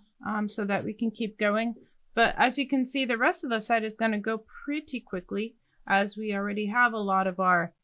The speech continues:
of our styles already made, our styles already baked.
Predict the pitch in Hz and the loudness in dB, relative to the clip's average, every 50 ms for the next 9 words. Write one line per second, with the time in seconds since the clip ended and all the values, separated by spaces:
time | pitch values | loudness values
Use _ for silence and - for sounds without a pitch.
0 | _ _ _ _ _ - - 190 190 180 175 170 170 - 190 185 180 180 175 170 | _ _ _ _ _ -8 -4 -2 0 0 0 -2 -2 0 2 4 4 4 4 2
1 | 202 185 180 - - - - 254 262 262 262 262 269 262 254 254 254 240 247 247 | 0 -4 -6 -8 -6 2 6 8 8 8 8 4 0 -2 -2 -2 -4 -2 -2 -2
2 | 247 247 247 240 240 226 220 185 180 - - 233 226 233 226 233 233 233 240 220 | -2 0 -2 -2 -2 -2 -2 -2 -4 -2 -2 0 0 0 -2 -6 -8 -8 -6 -6
3 | 233 208 202 220 220 220 226 220 - - - - | -8 -6 -4 -2 -2 -2 -2 -4 -6 -14 -14 -14